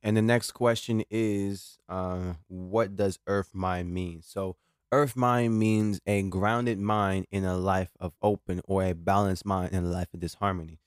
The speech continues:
And the reason I wanted to have that be the meaning of it is because when you listen to Earth Mind, when you listen to these discussions of the self or energy workings or,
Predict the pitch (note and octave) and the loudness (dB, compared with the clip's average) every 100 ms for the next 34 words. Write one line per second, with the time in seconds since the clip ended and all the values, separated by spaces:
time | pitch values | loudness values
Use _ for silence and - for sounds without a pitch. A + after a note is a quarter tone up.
0 | _ _ _ G2+ G2 B2+ B2+ B2+ - A#2 | _ _ _ 0 4 6 6 4 4 4
1 | A#2 G#2 A2 A2 G#2 - A2 G#2 G2 F#2 | 6 6 6 4 2 2 6 6 6 0
2 | - _ F2 A2 A2+ A2 F#2+ - - G#2+ | -6 _ -4 2 4 2 -2 -10 -4 2
3 | G2 F#2+ G2+ G#2 G#2 F2+ F#2 A#2+ D#3 C3+ | 2 0 0 2 2 2 2 4 4 4
4 | A2+ - F#2+ F#2+ F#2+ F2 F#2+ - G2 F#2 | 2 0 0 2 0 -2 -8 -6 -2 -2
5 | F2 _ _ _ _ - G#2 A#2 C#3 D3 | -4 _ _ _ _ -6 -2 2 4 4
6 | D3 C3 - A#2+ G#2+ G#2 F#2 G2 F#2+ F#2+ | 4 0 0 2 4 4 2 2 2 2
7 | G2 G#2+ A2+ G#2+ - G#2 - G2+ G2 F#2 | 2 2 2 2 0 -4 -2 0 2 0
8 | - _ _ G2+ - B2 A2 - A2 F#2 | -4 _ _ -6 0 2 2 2 -2 2
9 | G2 F#2+ D#2+ F2 - G#2+ G#2 G#2 G#2 - | 2 2 0 -8 -6 0 2 2 0 -2
10 | F#2 F2+ F2 - _ _ - A2 G#2+ F#2 | 0 0 -2 -8 _ _ 0 4 4 4
11 | G2 G#2+ G#2+ - G#2 G#2 G2 F#2+ F2+ F2+ | 4 6 6 4 2 2 2 2 2 -2